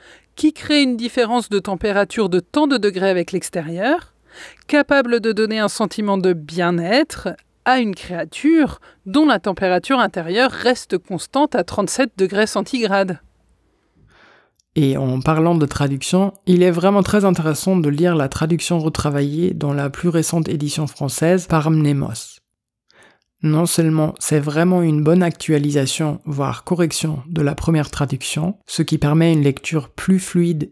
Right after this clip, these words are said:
Speaker 2: et rend plus justice à l'écriture de Delaney, mais en plus, le texte est aussi enrichi de pas mal de notes expliquant notamment certains choix de traduction.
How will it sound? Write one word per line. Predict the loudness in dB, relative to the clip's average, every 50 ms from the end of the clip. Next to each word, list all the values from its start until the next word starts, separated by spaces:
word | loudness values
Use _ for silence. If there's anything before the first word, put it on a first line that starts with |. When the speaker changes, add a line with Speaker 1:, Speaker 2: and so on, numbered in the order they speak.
| _
Speaker 2:
et | 0 2 2
rend | 2 2 0 0 0 -2
plus | -4 0 2 2 2
justice | 2 2 0 -2 -2 -2 -4 -4 -2 -2 -2 -2
à | 0 0
l'écriture | 0 -2 -2 -2 -4 -4 -2 -2 -2 0
de | 0 0 0
Delaney, | 0 -2 -2 -2 -2 -2 0 0 0 0 0 -2 _ _ _ _ _ _ _ -20 -20 -20 -20 -20 -20 -20 -20 _ _ _ _
mais | 2 4 4 6
en | 4 2
plus, | 2 0 -2 -2 -2 -4 -2
le | 0 0 2
texte | 4 2 0 2 0 -4
est | -2 -2
aussi | -2 -2 -2 -2 0 0 2
enrichi | 2 2 0 0 -2 -2 -4 -4 -2 -2
de | 0
pas | 0 0 0 0
mal | 2 2 2 2
de | 2 0
notes | 0 0 0 -2 -2 -6 -10 -4
expliquant | -4 -4 -4 -4 -4 -4 -2 0 0 2
notamment | 2 2 2 2 0 0 0 0 -2 -2 -4
certains | -4 -4 -6 -6 -6 -6 -6 -4
choix | -6 -4 -4 -4 -2
de | -2 -2
traduction. | -4 -4 -8 -10 -10 -10 -10 -10 -10 -10 -10 -12